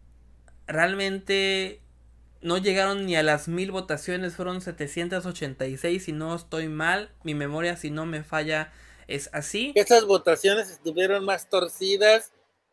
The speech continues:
Speaker 2: que una candidatura en algún estado de la República. <laughs> Pero pues,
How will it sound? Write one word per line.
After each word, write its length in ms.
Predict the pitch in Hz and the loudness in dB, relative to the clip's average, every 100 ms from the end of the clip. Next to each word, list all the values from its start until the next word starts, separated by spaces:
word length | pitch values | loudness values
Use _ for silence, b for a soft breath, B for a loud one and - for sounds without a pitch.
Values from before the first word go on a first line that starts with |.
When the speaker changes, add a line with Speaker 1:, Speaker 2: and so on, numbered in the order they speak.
| _ | _
Speaker 2:
que 100 | 175 | -4
una 140 | 196 214 | 0 0
candidatura 1120 | - 170 160 160 156 151 - 190 208 202 180 | 4 2 4 2 4 2 0 4 8 8 6
en 240 | 156 147 139 | 2 -6 -10
algún 680 | 147 170 185 185 185 175 160 | -10 -10 -14 -14 -14 -16 -14
estado 380 | 143 - 175 175 | -6 2 4 4
de 60 | |
la 80 | 151 | 4
República. 800 | - - 165 165 156 - 139 131 B B B B | 0 -4 -4 -4 -8 -2 -4 -4 B B B B
<laughs> 2000 | 247 - - - 262 - 226 254 - 247 - - - - - _ _ - 247 - | 4 6 6 6 4 6 4 4 4 2 0 -4 -6 -12 -12 _ _ 0 0 4
Pero 320 | 208 202 185 | 8 8 8
pues, 380 | 190 180 160 | 8 8 8